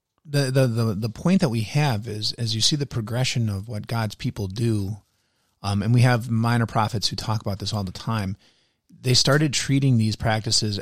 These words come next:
as, "I am doing this to make God happy,"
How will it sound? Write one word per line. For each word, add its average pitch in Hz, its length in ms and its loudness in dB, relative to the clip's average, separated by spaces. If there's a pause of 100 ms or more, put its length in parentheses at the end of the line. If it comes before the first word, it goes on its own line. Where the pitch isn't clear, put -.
as, 107 460 0
"I 120 160 0
am 127 160 4
doing 113 280 2
this 104 200 0
to 107 120 -8
make 98 180 -4
God 90 200 -6
happy," 80 520 -14